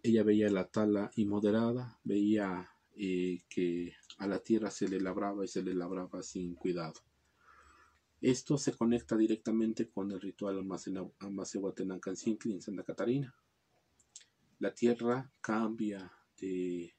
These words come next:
de ropa, hay que cuidarla, hay, hay que protegerla. Y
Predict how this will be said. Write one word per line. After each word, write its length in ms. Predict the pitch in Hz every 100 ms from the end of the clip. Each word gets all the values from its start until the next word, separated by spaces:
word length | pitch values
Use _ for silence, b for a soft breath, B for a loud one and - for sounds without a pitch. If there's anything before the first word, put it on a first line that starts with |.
| _
de 100 | 98
ropa, 420 | 92 101 - 135 - _
hay 80 | 107
que 140 | -
cuidarla, 520 | - 104 104 - 107 -
hay, 160 | 104 - -
hay 120 | 113
que 140 | 104 -
protegerla. 680 | - - 95 120 117 110 - B B B B B B _ -
Y 300 | 131 131